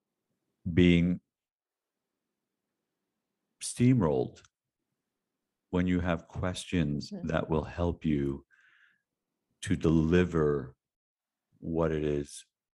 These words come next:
Speaker 1: they want, uh, in the most effective, efficient way. It's, uh, it's very difficult to serve people who don't want your expertise.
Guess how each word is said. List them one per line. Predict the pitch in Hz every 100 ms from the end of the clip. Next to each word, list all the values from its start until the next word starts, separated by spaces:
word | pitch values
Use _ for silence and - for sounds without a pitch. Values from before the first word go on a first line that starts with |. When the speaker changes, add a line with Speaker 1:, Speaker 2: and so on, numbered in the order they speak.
| _
Speaker 1:
they | 76 73 73
want, | 69 69 62 - - - - _ _ _ _ _ _ _ _ _ _ -
uh, | 71 76
in | - 78
the | 76
most | 73 71 - - - _ _ _
effective, | 117 - 78 73 - - - - _ _
efficient | - - 78 - -
way. | - 65 - - _ _ _ _ _ _ _ _ _ _ _ _ -
It's, | 82 -
uh, | 87 76 76 - -
it's | - - _
very | 71 85 90 87 87 - _ _ _ _ _ _ _ _ 82 80
difficult | 92 - 85 82 78 -
to | 78
serve | - - 82 78 73
people | - 78 78
who | 73 80 -
don't | 80 76 - -
want | 76 71 - - - _ _ _ _ _ _ _ _ _ _ _ _ _ _ _ _ _ _ _
your | - 76
expertise. | 69 - - 73 - 62 53 - -